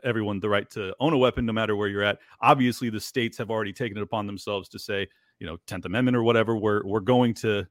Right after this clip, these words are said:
regulate and basically criminalize gun ownership in vast swaths of this country. So as it stands today,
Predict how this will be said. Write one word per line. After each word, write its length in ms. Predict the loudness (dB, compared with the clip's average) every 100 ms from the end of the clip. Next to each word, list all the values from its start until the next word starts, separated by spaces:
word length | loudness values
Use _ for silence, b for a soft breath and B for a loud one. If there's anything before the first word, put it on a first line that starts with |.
| _ -2
regulate 540 | 0 2 0 0 -2
and 300 | -6 -6 -8 -14 -10
basically 400 | -8 -8 -12 -8
criminalize 540 | -4 -2 0 -2 -4 b b b -2
gun 140 | 0
ownership 460 | 0 -2 -2 -2 -2
in 240 | -8 -8 -10 _
vast 320 | -2 0 0 0
swaths 340 | 4 6 4
of 80 | -2
this 140 | -6
country. 320 | -6 -6 -6
So 240 | -4 -2 -4 _ _ _ _ -20 -20 _ _
as 180 | -2 -2
it 80 | -2
stands 380 | -2 2 2 0
today, 500 | 0 2 2 0